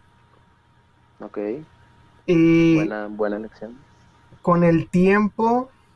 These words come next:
Speaker 2: no sé si fui yo, si fueron las películas, o si fue de que el, el ambiente, que ahora es de que tan común, un ambiente de superhéroes,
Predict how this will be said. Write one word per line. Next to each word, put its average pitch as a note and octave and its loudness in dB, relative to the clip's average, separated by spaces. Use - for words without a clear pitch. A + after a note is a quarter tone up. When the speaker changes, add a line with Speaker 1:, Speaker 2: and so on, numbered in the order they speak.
Speaker 2:
no E3 2
sé E3 -2
si D3 -4
fui D3 -2
yo, F3+ 4
si D3+ -6
fueron D3+ -4
las C#3 -4
películas, D#3+ -2
o D3 0
si D3 -2
fue C#3+ -2
de D#3 -4
que D#3+ -4
el, D3+ -4
el D3+ 0
ambiente, D#3 2
que D3 -4
ahora D3 2
es D3 -2
de C#3+ -2
que C#3+ -4
tan D3+ -4
común, D3 0
un D3 -2
ambiente D3+ 0
de D3 -2
superhéroes, C#3+ -2